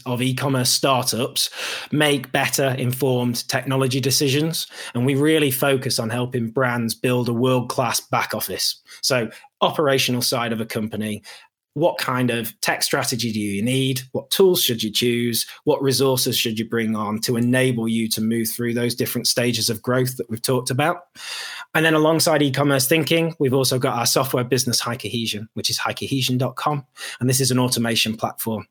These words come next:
that's used by fast-growing brands to automate data flows between their different systems.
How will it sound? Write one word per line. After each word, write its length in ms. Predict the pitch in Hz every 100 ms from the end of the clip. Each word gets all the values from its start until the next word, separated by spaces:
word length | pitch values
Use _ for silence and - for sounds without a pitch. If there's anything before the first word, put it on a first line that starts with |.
| _
that's 220 | 113 -
used 340 | 127 123 117 -
by 300 | 113 110 110
fast-growing 520 | - 117 - 113 107
brands 440 | 107 110 107 104 -
to 300 | 117 110 101 - - -
automate 440 | 151 131 127 117 -
data 260 | 120 120
flows 400 | - 110 101 101
between 360 | - 101 113 104
their 100 | 104
different 260 | 104 104
systems. 460 | - 101 - - -